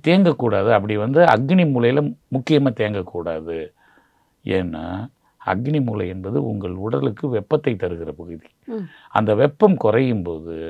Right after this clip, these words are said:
Speaker 1: உங்க உடம்புல வந்து cancer செல்கள் உற்பத்தி ஆகுது.
Speaker 2: ஓ.
Speaker 1: இப்போ கேன்சருங்கிற ஒரு அடையாறுல புற்றுநோய் மருத்துவமனை உலக அளவுல பெரிய மருத்துவமனை. அதை உருவாக்கியவர்கள்ல ஒருத்தர் வந்து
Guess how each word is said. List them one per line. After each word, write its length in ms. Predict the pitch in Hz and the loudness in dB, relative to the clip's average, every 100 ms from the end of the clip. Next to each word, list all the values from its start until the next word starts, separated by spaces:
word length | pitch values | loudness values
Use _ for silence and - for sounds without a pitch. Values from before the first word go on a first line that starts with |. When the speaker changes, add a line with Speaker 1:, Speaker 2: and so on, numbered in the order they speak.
| 82 87 _ | -12 -16 _
Speaker 1:
உங்க 120 | 131 131 | -2 2
உடம்புல 420 | 120 147 123 98 85 | 2 2 -2 -4 -8
வந்து 280 | 80 82 85 87 85 _ _ _ | -10 -12 -12 -12 -14 _ _ _
cancer 420 | 160 175 - 104 | 4 4 2 -2
செல்கள் 340 | - 85 110 110 | -2 -6 -6 -6
உற்பத்தி 300 | 85 90 85 85 | -6 -8 -8 -14
ஆகுது. 240 | 80 _ _ _ _ _ _ | -16 _ _ _ _ _ _
Speaker 2:
ஓ. 100 | 226 208 190 170 _ _ _ _ _ _ _ _ _ | -18 -16 -16 -18 _ _ _ _ _ _ _ _ _
Speaker 1:
இப்போ 200 | - 90 101 117 87 82 _ _ - | -12 -4 -2 -2 -2 -8 _ _ -2
கேன்சருங்கிற 720 | 117 143 - 135 120 104 98 90 | 0 0 0 0 0 -2 -4 -4
ஒரு 180 | 90 85 80 | -6 -8 -6
அடையாறுல 440 | 85 107 107 98 | -4 -2 -2 -4
புற்றுநோய் 480 | 92 101 110 95 90 | -8 -8 -8 -8 -8
மருத்துவமனை 440 | 85 87 87 82 78 80 _ _ _ _ _ _ _ _ - | -10 -12 -14 -14 -14 -18 _ _ _ _ _ _ _ _ -2
உலக 200 | 113 147 | 4 6
அளவுல 260 | 123 117 92 | 6 2 -2
பெரிய 240 | 90 85 | -4 -8
மருத்துவமனை. 440 | 82 76 - - 98 | -8 -12 -18 -8 -4
அதை 100 | 110 | -2
உருவாக்கியவர்கள்ல 840 | 120 165 165 120 120 113 104 101 92 | 0 4 4 4 -2 -2 -2 -4 -4
ஒருத்தர் 340 | 95 - 92 | -6 -6 -6
வந்து 140 | 95 | -6